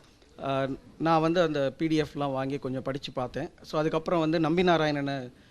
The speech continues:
சாரை சந்திக்கிற ஒரு வாய்ப்பு கிடைச்சது. So, அவர் வீட்ல போய் அவரை சந்திச்சு, அ, புஸ்தகால பண்-, பண்றதை பத்தியும், புஸ்தகால என்னெல்லாம் பண்றோம், எப்படிலாம் நாங்க வந்து, அ, ட்ராக் பண்றோம் அப்படின்னு சொல்லி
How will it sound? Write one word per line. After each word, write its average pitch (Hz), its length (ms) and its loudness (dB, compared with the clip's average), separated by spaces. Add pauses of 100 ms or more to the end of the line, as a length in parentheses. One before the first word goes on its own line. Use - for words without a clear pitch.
(140)
சாரை 143 120 -2
சந்திக்கிற 147 520 0
ஒரு 131 140 -2
வாய்ப்பு 143 320 0
கிடைச்சது. 127 480 -6 (540)
So, - 200 0
அவர் 160 140 4
வீட்ல 190 280 2
போய் 180 160 2
அவரை 156 240 2
சந்திச்சு, 165 520 -2 (380)
அ, 139 120 -2
புஸ்தகால 165 680 0 (100)
பண்-, 147 320 -2 (100)
பண்றதை 151 340 -2
பத்தியும், 135 500 -4 (200)
புஸ்தகால 151 380 -2
என்னெல்லாம் 165 460 2
பண்றோம், 139 420 -2
எப்படிலாம் 156 340 -2
நாங்க 139 220 -4
வந்து, 127 480 -6 (480)
அ, 131 180 -6
ட்ராக் 160 320 0
பண்றோம் 135 320 2
அப்படின்னு 147 240 0
சொல்லி 143 360 -2